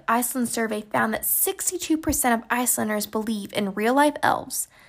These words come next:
In twenty fourteen, protesters claimed a proposed highway would destroy an elf church,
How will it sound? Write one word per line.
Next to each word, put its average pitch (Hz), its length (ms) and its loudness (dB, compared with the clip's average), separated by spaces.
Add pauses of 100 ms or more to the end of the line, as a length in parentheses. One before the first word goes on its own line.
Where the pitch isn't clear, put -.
(220)
In 240 80 0
twenty 302 360 4
fourteen, 247 500 0
protesters 269 720 -2
claimed 208 380 -4
a - 40 -6
proposed 277 520 -4
highway - 480 2
would 220 160 -4
destroy 233 500 0
an 233 180 -2
elf 226 280 0
church, - 340 -10